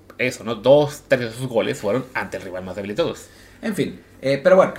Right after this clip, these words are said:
Speaker 2: es, es, es un logro y es uno de los pocos títulos que ganó Cuauhtémoc en
Speaker 1: Sí.
Speaker 2: su, en su carrera, que eso también es, es importante. Gan-, se gana con él una Copa Oro en noventa y seis,
Speaker 1: Ujú.
Speaker 2: con gol suyo,
Speaker 1: Sí.
Speaker 2: además. Eh, una, una Copa Oro rara donde México sa-, va con un equipo juvenil.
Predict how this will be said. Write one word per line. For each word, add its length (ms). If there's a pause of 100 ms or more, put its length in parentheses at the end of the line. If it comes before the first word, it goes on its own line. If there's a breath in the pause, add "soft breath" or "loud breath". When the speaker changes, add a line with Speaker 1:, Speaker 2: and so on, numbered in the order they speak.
Speaker 2:
es, 220
es, 320
es 160
un 120
logro 400
y 120
es 120
uno 140
de 60
los 140
pocos 540
títulos 600 (500 soft breath)
que 100
ganó 300
Cuauhtémoc 440
en 60
Speaker 1:
Sí. 100
Speaker 2:
su, 280
en 80
su 120
carrera, 380
que 80
eso 140
también 280
es, 180
es 140
importante. 560
Gan-, 220
se 140
gana 260
con 220
él 100
una 180
Copa 260
Oro 240
en 140
noventa 560
y 80
seis, 640
Speaker 1:
Ujú. 100
Speaker 2:
con 160
gol 140
suyo, 460
Speaker 1:
Sí. 140
Speaker 2:
además. 440
Eh, 340 (220 loud breath)
una, 400
una 160
Copa 160
Oro 160
rara 280
donde 160
México 200
sa-, 220
va 160
con 100
un 60
equipo 200
juvenil. 480